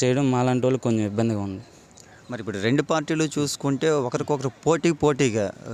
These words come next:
Speaker 2: కా-, కార్యక్రమాలు, పథకాల కార్యక్రమాలు అనేవి నెరవేరుస్తాం, మేము ఖచ్చితంగా ఇచ్చిన హామీలను మేము, ఆ, ప్రజలకి నెరవేర్చి తీరుతాం అనేసి అంటున్నారు ఈ ఎన్నికల ముందు. దాని మీద మీ కామెంట్?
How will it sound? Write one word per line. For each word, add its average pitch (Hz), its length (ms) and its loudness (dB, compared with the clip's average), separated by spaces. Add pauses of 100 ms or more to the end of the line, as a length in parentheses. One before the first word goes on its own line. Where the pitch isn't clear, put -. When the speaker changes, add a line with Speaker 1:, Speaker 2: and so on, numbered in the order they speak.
(100)
Speaker 2:
కా-, 113 380 4
కార్యక్రమాలు, 123 420 2
పథకాల 120 380 0
కార్యక్రమాలు 110 460 -2
అనేవి 107 200 -2
నెరవేరుస్తాం, 113 560 -2
మేము 110 160 -2
ఖచ్చితంగా 135 400 0
ఇచ్చిన 123 320 2
హామీలను 151 400 4
మేము, 147 320 0 (380)
ఆ, 120 120 4
ప్రజలకి 127 680 2
నెరవేర్చి 123 540 0
తీరుతాం 170 420 4
అనేసి 143 320 2
అంటున్నారు 117 680 0
ఈ 101 300 -2
ఎన్నికల 127 260 2
ముందు. 95 420 -4
దాని 117 240 0
మీద 135 120 0
మీ 117 80 -6
కామెంట్? 117 380 -6